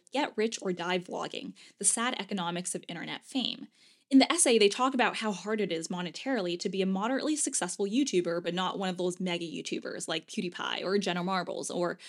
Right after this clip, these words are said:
in more modern terms, I guess, Emma Chamberlain. Dunn and their best friend, Allison Raskin, had a YouTube channel that had over five hundred thousand subscribers, but they still had trouble paying all their bills. Dunn talks about the pressure to do as many brand deals as possible,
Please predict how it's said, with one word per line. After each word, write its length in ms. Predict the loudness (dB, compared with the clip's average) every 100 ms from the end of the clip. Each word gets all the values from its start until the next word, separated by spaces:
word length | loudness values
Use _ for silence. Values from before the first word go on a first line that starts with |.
| -18 -6
in 100 | 0
more 220 | 0 0
modern 320 | -2 -2 -4 -6
terms, 260 | -6 -4
I 80 | -4
guess, 380 | -2 0 -2 -2 -12 _
Emma 180 | -6 -4
Chamberlain. 600 | 0 4 4 2 -8 -12 -12 -20 -12 -4
Dunn 320 | 4 6 6
and 160 | 4 4
their 80 | 4
best 240 | 4 2
friend, 260 | 0 -2 -2
Allison 400 | -4 -2 0 -2
Raskin, 500 | -4 -6 -6 -4 -6
had 220 | -4 0 2
a 40 |
YouTube 360 | 4 6 4 2
channel 340 | -2 -2 -2
that 320 | -2 -2 -4 -6
had 200 | -6 -2 0
over 220 | 0 0
five 300 | 0 2 2
hundred 300 | 4 2 2
thousand 260 | -4 -4 -4
subscribers, 680 | -2 -4 -2 -2 -2 -4
but 200 | -2 -2
they 140 | 0 2
still 260 | 2 2
had 140 | 0 -2
trouble 260 | -4 -6
paying 340 | -6 -6 -8 -6
all 120 | -8
their 160 | -8 -8
bills. 480 | -2 0 0 -6 -10 -14 -20 -20 _ _ _ _ 4
Dunn 160 | 6
talks 280 | 6 2 2
about 220 | 2 0
the 60 | -2
pressure 440 | -2 0 0 0
to 80 | -2
do 200 | 0 2
as 100 | 2
many 180 | -2 -4
brand 280 | -8 -10 -8
deals 180 | -6
as 100 | -6
possible, 600 | -4 2 4 4 4 4